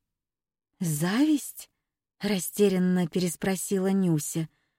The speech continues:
Признаться, она ничего не понимала. Ну да, Тимоше, чтобы заработать, приходилось пахать чуть ли не в три смены. Руки у него, конечно, были золотые,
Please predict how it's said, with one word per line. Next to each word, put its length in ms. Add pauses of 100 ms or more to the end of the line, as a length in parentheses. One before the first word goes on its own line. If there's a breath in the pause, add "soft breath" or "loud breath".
(320)
Признаться, 840
она 240
ничего 580
не 160
понимала. 680 (920)
Ну 240
да, 440 (800)
Тимоше, 500
чтобы 380
заработать, 760 (360)
приходилось 680
пахать 540
чуть 320
ли 140
не 140
в 100
три 200
смены. 600 (720)
Руки 340
у 60
него, 260
конечно, 560
были 260
золотые, 720